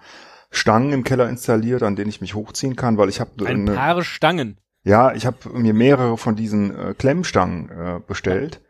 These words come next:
Speaker 2: Verschiedene
Speaker 1: Und
Speaker 2: Schwierigkeitsgrade.
Speaker 1: Nee, wenn du die, äh, im Treppenhaus halt nacheinander aufbaust, dann kannst du da runterhangeln. Mhm.
Speaker 2: Ah, okay.
Speaker 1: Ähm,
Speaker 2: Ja.
Speaker 1: inspiriert von Ninja Warrior, ne?
Speaker 2: <laughs>
Speaker 1: Nur sind die da allesamt leichter als ich.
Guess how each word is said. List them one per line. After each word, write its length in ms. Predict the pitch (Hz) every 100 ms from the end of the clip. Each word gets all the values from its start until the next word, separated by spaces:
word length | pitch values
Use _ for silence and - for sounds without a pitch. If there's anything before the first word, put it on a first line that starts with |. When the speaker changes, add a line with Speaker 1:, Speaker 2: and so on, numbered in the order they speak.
| _ _ _
Speaker 2:
Verschiedene 320 | 135 202 208
Speaker 1:
Und 60 | 160
Speaker 2:
Schwierigkeitsgrade. 1040 | 147 151 175 - 123 107 - 104 104 113 113
Speaker 1:
Nee, 380 | 143 170 107
wenn 140 | 98 107
du 100 | 104
die, 220 | 110 110
äh, 300 | 92 98 95
im 140 | -
Treppenhaus 640 | - 196 - 127 92 95 -
halt 360 | 95 92 - 110
nacheinander 480 | 104 107 117 131
aufbaust, 520 | 90 - - 92 98 -
dann 100 | 95
kannst 240 | 117 113
du 40 | 101
da 60 |
runterhangeln. 720 | 95 135 135 90 90 87 85 - _ -
Mhm. 140 | 117
Speaker 2:
Ah, 300 | 117 170 175
okay. 200 | 151 123 104 - - _ _
Speaker 1:
Ähm, 600 | - 101 98 98 98 101
Speaker 2:
Ja. 60 | -
Speaker 1:
inspiriert 520 | 131 - 120 110 139
von 320 | - 117 107
Ninja 400 | 104 127 120 95
Warrior, 440 | 87 90 90 120 190 _ _ _
ne? 220 | - 104 180 - - - - - - 269 - - _
Speaker 2:
<laughs> 120 | - - - - - _ - _ _ - - -
Speaker 1:
Nur 120 | 113 107
sind 160 | 123 139
die 40 |
da 140 | 110
allesamt 480 | 117 131 139 120 120
leichter 420 | 104 113 127 107
als 220 | 98 98 -
ich. 320 | 156 -